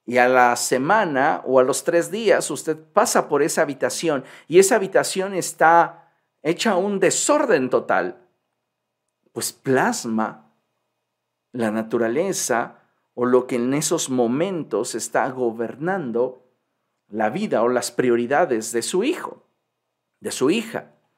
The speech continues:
Entonces, si nosotros queremos que nuestra vida, nuestra mente, nuestro corazón sea semejante a aquello que Dios produce, porque déjeme decirle que cuando venimos a Cristo,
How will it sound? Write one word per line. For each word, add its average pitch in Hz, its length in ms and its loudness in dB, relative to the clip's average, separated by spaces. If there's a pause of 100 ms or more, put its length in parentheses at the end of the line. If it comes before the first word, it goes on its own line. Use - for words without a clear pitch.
(300)
Entonces, 190 560 -2 (280)
si - 180 -2
nosotros - 460 -6
queremos 165 480 0
que 156 100 0
nuestra 151 400 -2
vida, 143 300 -4
nuestra 135 400 -4
mente, 160 380 -2
nuestro 131 360 -4
corazón 139 400 -2
sea 202 160 -6
semejante 165 840 -4 (240)
a 135 320 2 (120)
aquello 131 640 2
que 127 100 0
Dios 151 560 0
produce, 101 720 -6 (600)
porque 131 240 2
déjeme 160 240 0
decirle 156 340 -2
que 143 140 -8
cuando 123 240 2
venimos 165 580 -2
a 120 160 -2
Cristo, 165 480 -2